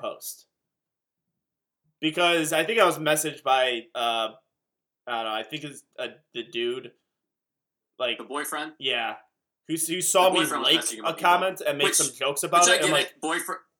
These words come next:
Speaker 1: dude, it's
Speaker 2: boyfriend's gonna get pissed.
Speaker 1: Yeah,
Speaker 2: Boyfriend's
Speaker 1: I
Speaker 2: gonna get
Speaker 1: mean,
Speaker 2: pissed.
Speaker 1: uh,
Speaker 2: I
Speaker 1: and you
Speaker 2: get
Speaker 1: know
Speaker 2: it,
Speaker 1: what? That's,
Speaker 2: but
Speaker 1: and that's what happens. You know, you, you gotta stand up for your, the person, but y-, we all, you have to acknowledge that it's funny.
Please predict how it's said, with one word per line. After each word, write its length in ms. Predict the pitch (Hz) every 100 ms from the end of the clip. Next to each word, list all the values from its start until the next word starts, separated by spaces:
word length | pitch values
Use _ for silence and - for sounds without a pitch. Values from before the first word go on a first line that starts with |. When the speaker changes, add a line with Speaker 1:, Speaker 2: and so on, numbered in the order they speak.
| -
Speaker 1:
dude, 300 | 285 262 190
it's 220 | 196 196
Speaker 2:
boyfriend's 360 | 147 170 180 165
gonna 160 | 170
get 200 | 165 180
pissed. 440 | - 143 139 - -
Speaker 1:
Yeah, 220 | - 151 113
Speaker 2:
Boyfriend's 160 | 196
Speaker 1:
I 60 | 277
Speaker 2:
gonna 240 | 262 277
get 100 | 226
Speaker 1:
mean, 100 | 165
Speaker 2:
pissed. 120 | 156 294
Speaker 1:
uh, 80 |
Speaker 2:
I 80 | 302
Speaker 1:
and 80 | 285
you 60 | 220
Speaker 2:
get 80 | 277
Speaker 1:
know 80 |
Speaker 2:
it, 20 | 277
Speaker 1:
what? 160 | 277
That's, 340 | 165 - - -
Speaker 2:
but 220 | 120 - _
Speaker 1:
and 140 | 185 202
that's 160 | 214
what 80 | 233
happens. 480 | 240 277 277 - -
You 60 | 143
know, 60 |
you, 200 | 160 156 -
you 200 | 151 156 - _ _ -
gotta 200 | 180 -
stand 260 | - 214
up 160 | 214 -
for 160 | 202 196
your, 160 | 165
the 140 | - 143
person, 480 | 196 269 190 190 156
but 260 | 151 - - _ _ _ _ _ _ _ _ _
y-, 200 | 185 -
we 200 | 196 208
all, 480 | 285 233 190 - - _ _ _ _ _
you 160 | 170 170
have 200 | 214 214
to 100 | 202
acknowledge 480 | 151 147 170 170 135
that 140 | 131
it's 160 | 120 -
funny. 460 | - 151 151 156